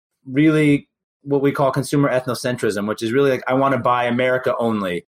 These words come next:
'cause America is the best no matter what," or if I wanna buy South Korea only. So then you have a negative attitude towards the other brand from another country. So looking at aspects like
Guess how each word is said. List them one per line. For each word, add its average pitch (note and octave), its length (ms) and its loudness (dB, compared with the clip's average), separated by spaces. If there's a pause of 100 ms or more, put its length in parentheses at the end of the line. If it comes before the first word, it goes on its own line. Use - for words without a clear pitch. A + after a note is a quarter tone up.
'cause A#2+ 160 -2
America C3 360 -2
is A2+ 120 -2
the A2 80 -2
best G2 560 -6
no A2 80 -4
matter G2+ 260 -2
what," G#2 340 -2
or A2+ 80 0
if G#2+ 80 -2
I A#2+ 80 2
wanna B2 280 0
buy A2+ 140 0
South A#2 280 -4
Korea B2 400 0
only. F#2+ 480 -6 (400)
So - 100 -4
then D3 140 2
you D#3 80 4
have C#3+ 80 0
a C#3+ 60 0
negative D3 440 2
attitude B2+ 460 -4
towards B2 500 -2 (220)
the C3 200 -6
other B2 500 0 (100)
brand A2 480 -2
from A2+ 140 -6
another G#2 260 -4
country. G2 540 -8 (260)
So C#3+ 140 0
looking E3 200 2
at D#3 140 -2 (100)
aspects C#3+ 460 -4
like A#2 300 0